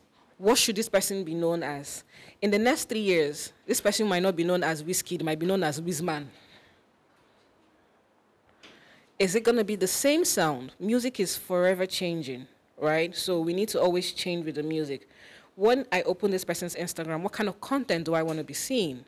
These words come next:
Is it new music? Is it me recording in the studio? Is, is, is it photo shoots?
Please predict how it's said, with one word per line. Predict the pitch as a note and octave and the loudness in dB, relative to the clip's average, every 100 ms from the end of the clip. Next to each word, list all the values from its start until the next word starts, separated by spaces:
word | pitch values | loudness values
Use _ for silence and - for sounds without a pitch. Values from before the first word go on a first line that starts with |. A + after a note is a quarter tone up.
| _ _ _ - _ - | _ _ _ -20 _ -8
Is | E3+ | -4
it | F3+ | -2
new | F#3 A#3 C4 | 0 0 2
music? | B3+ B3 C4 | 0 0 -4
Is | F3+ | -2
it | G#3 | 0
me | G3 | 0
recording | F#3 F#3+ F#3 F3 | 0 0 -2 -2
in | D#3+ | -2
the | |
studio? | D#3 - B3+ B3 A#3+ A#3 B3 - | -4 -4 0 4 4 4 0 -4
Is, | F3 D#3+ D#3 | -4 -2 -4
is, | F3 E3 | -4 -4
is | E3+ E3+ G3 | -6 -4 0
it | A3+ - - - _ - | -2 -2 -12 -12 _ -10
photo | - G#3+ G#3+ | 0 4 4
shoots? | G3+ G3 G3 - | 4 4 2 -2